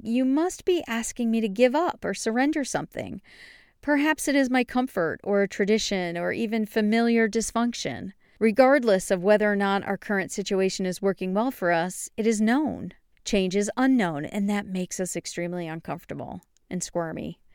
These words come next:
Have you ever tried to change a process or system at work that was extremely cumbersome and manual, and you were met with resistance? Your team was actually mad at you, and you can't believe it because you just made life easier for them, or so you thought.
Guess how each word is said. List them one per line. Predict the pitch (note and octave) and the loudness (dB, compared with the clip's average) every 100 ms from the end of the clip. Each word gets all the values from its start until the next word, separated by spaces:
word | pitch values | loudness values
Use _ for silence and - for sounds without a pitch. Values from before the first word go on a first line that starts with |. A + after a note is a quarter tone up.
| _ - - - | _ -20 -20 -2
Have | A#3+ B3 | 4 8
you | D4 | 8
ever | E4+ | 6
tried | F#4+ E4 C4+ | 2 2 2
to | A3+ | 0
change | - A3 G#3+ | 0 2 0
a | |
process | - F#3+ F#3+ G3+ F#3+ | 0 0 2 0 0
or | F#3 | -2
system | - F#3+ - F#3 | -2 -4 -2 -2
at | - | 0
work | F#3 F3+ | 0 0
that | - D#3+ | 0 -2
was | F3 | -2
extremely | F3+ - G#3 G#3+ C4 | -4 -4 -4 -2 -2
cumbersome | - F3+ F3+ - F3+ | -2 -2 -2 -2 -2
and | F3+ | -2
manual, | F#3+ G3+ G3 E3+ D#3+ - | 0 2 2 0 0 -2
and | G3 F#3 | -2 -2
you | F#3 | 0
were | F#3 | 0
met | F3+ F3 - | 2 2 2
with | G3+ | -4
resistance? | F3+ F3 F3+ F3 - G#3+ B3 - - _ - - - | -2 -4 -2 -4 -2 -2 -2 -8 -14 _ -20 -20 -4
Your | - G3 | 0 2
team | - A3+ | 4 2
was | A3 G3 | 4 6
actually | G3 G3 - G#3 | 6 6 2 0
mad | F#3 F3 D#3+ D#3+ | 0 2 4 4
at | G#3+ | 4
you, | A#3+ C4+ F4 F4+ - - - - | 2 0 0 -6 -14 -20 -20 0
and | B3 B3 | 4 6
you | C4 | 4
can't | - F4+ F#4+ | 4 4 4
believe | C4 D#4+ F4+ | 4 4 4
it | C4 | 4
because | A#3 - A#3 | 0 0 0
you | B3 | 0
just | A#3+ G#4 - | -2 -4 0
made | D#4+ C4 | 0 2
life | B3 - | 2 0
easier | - E4+ G4 E4 | 0 0 2 2
for | - F#3+ | 2 0
them, | E3+ E3 | -2 -2
or | F3 | -4
so | E3+ E3+ | -4 -4
you | D#3+ D3 | -4 -8
thought. | - E3+ E4 - - | 0 0 2 0 -2